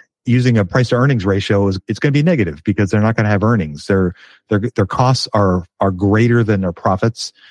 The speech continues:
And so they will have a negative earnings generally. And because of that, then something like a price to earnings or a price to free cash flow in a lot of cases are ineffective, where a price to sales can tell you a little bit more,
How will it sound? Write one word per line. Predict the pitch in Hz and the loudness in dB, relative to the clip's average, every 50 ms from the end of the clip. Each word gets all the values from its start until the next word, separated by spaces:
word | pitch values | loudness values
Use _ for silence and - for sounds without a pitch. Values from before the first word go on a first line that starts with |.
| _ _ _ _ - | _ _ _ _ -6
And | 98 92 92 95 | -4 -2 -2 -2
so | - - 101 98 | -2 0 0 0
they | 92 98 95 | 2 2 2
will | 95 95 95 | 2 2 0
have | 92 95 107 104 98 95 95 90 90 - - | 0 -2 0 0 0 0 0 -2 -4 -10 -8
a | 104 92 | -6 -4
negative | 92 92 98 101 98 101 92 95 92 85 101 | -2 0 0 2 2 2 2 0 0 0 2
earnings | 127 139 135 113 90 78 76 82 - - _ | 2 2 2 2 0 -2 -4 -8 -12 -12 _
generally. | - 123 113 104 90 80 73 65 65 - _ _ - - - - _ _ - | -2 0 0 0 0 -2 -4 -6 -10 -14 _ _ -20 -20 -20 -20 _ _ -2
And | 98 95 98 95 | 0 2 2 2
because | 90 104 - 135 131 107 | 0 0 0 0 0 2
of | 107 92 | 2 2
that, | 95 92 98 95 92 95 | 2 0 0 -2 -2 -2
then | 101 95 95 95 90 92 101 - | 0 0 0 0 0 -2 -2 -4
something | - - - 107 101 113 101 | -6 -4 -4 -2 0 2 2
like | 101 95 87 | 2 2 0
a | 101 | -2
price | - - 110 104 98 | -2 0 0 0 0
to | - 104 - | -2 -4 -2
earnings | 104 104 101 101 98 95 95 92 - - - | 0 0 2 2 2 0 0 -2 -4 -4 -2
or | 98 92 90 | 0 0 0
a | 90 | 0
price | 92 - 110 104 - | 0 0 -2 -2 0
to | - 95 | -2 -4
free | - - - 110 98 | -6 -4 -2 -2 0
cash | - - 120 127 135 - | 0 0 0 0 0 0
flow | - 95 87 90 | 0 0 2 2
in | 92 90 | 2 2
a | 90 | 2
lot | 90 85 82 | 2 0 0
of | 87 - | -2 -4
cases | - 87 78 - - 82 80 85 - - _ _ _ _ _ - | -4 -4 -2 -2 -2 -4 -4 -4 -6 -10 _ _ _ _ _ -4
are | - 90 85 82 85 - | -2 -2 0 0 -2 -2
ineffective, | - 98 90 - - 139 120 - - - - 120 123 - | 0 0 0 0 0 -2 -2 -2 -2 -4 -4 -4 -6 -4
where | - 104 95 92 | -2 0 0 0
a | 90 | -2
price | - - 107 101 98 - | -2 -2 -2 -2 -2 -4
to | - - | -8 -8
sales | - - 139 131 117 92 92 92 92 - | -4 -2 0 2 2 2 0 0 -2 -4
can | - - 101 101 95 92 90 | -6 -4 -2 -2 -2 -2 -4
tell | - - - 117 110 104 | -6 -4 -2 0 2 2
you | 98 95 95 95 92 92 95 - - | 2 2 2 2 2 0 -2 -2 -2
a | 92 | -2
little | 98 101 113 110 107 95 | 0 0 2 2 2 2
bit | 98 95 82 | 0 0 0
more, | 92 101 123 131 113 95 87 85 90 92 | 0 0 2 2 2 2 0 0 -2 -4